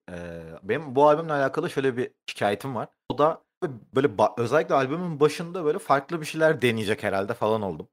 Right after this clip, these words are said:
kendi adıma. De-, tekrar söylüyorum, çok böyle aşırı sıkı bir Drake takipçisi değilim. Eee, şey,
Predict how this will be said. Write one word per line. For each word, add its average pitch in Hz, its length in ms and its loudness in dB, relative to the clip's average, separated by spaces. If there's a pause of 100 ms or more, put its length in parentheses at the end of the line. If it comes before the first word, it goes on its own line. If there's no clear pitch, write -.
(140)
kendi 85 300 -8
adıma. 76 300 -14 (120)
De-, 95 300 -8
tekrar 107 300 0
söylüyorum, 95 380 -4
çok - 260 -10
böyle 90 160 -4
aşırı - 280 -12
sıkı - 400 -10 (200)
bir 82 140 -14
Drake 90 260 -8
takipçisi - 500 -10
değilim. 87 260 -12 (200)
Eee, 82 400 -12 (240)
şey, 165 180 -6